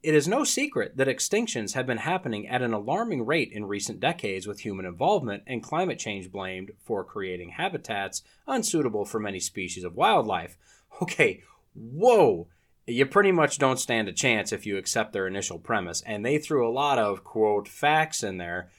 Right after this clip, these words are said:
so let's break that down real quick, shall we? Let's start with, "It's no secret." Um, to who? Because I look at a lot of news and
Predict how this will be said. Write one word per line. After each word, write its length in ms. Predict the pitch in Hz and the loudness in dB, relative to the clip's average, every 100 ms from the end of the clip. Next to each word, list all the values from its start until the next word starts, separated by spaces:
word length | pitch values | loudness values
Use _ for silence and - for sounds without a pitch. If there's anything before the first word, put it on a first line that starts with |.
| _ | _
so 180 | - - | -12 -6
let's 220 | 185 214 | -4 -6
break 260 | - 175 165 | -4 -4 -2
that 220 | 156 127 | -2 -2
down 300 | 110 113 107 | 0 0 0
real 220 | 92 90 85 | 0 -2 -4
quick, 280 | 92 80 | -8 -10
shall 380 | - - 294 277 | -8 -6 0 0
we? 320 | 269 269 262 _ _ | 0 -4 -8 _ _
Let's 180 | 233 240 | 2 4
start 320 | - 185 156 | 8 8 10
with, 280 | 131 120 - _ | 8 4 4 _
"It's 220 | 143 131 113 | 0 2 2
no 180 | 92 | -2
secret." 480 | 87 - 92 87 80 _ _ - | -2 -4 -6 -8 -12 _ _ 0
Um, 280 | 165 165 156 - | 2 2 0 -10
to 160 | - 165 | -4 -2
who? 420 | - 202 233 330 _ _ _ _ _ | 2 2 2 -2 _ _ _ _ _
Because 400 | 180 190 202 196 _ | 0 4 2 0 _
I 220 | - - 359 | -10 -4 0
look 200 | 381 330 | 0 2
at 60 | |
a 60 | 247 | 2
lot 240 | 208 208 208 | 2 2 0
of 100 | 175 | 2
news 380 | 180 190 170 | 4 4 4
and 180 | 147 135 | 2 0